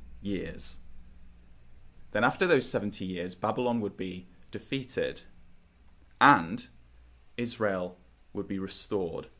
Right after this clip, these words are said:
back to their land. So Daniel is, I don't know, maybe he's having his morning quiet time. He's reading Jeremiah.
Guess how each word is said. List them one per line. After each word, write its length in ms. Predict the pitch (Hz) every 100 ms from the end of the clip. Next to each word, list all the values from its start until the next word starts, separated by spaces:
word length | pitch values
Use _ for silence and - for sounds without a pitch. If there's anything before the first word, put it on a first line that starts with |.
| - -
back 200 | 101 - -
to 120 | 95
their 160 | 90
land. 480 | 90 92 85 - - - - - - - - - - - - - - - - -
So 160 | - 113
Daniel 480 | 143 151 175 123 104
is, 300 | 98 - - - - - -
I 80 |
don't 120 | 92 95
know, 120 | 95
maybe 260 | 98 98
he's 120 | 101 107
having 240 | 107 104
his 140 | 104
morning 340 | 113 110 113 107
quiet 380 | - 123 113 -
time. 400 | 127 120 135 - -
He's 240 | - 117 101
reading 400 | 117 131 131 127
Jeremiah. 680 | 123 117 113 110 104 117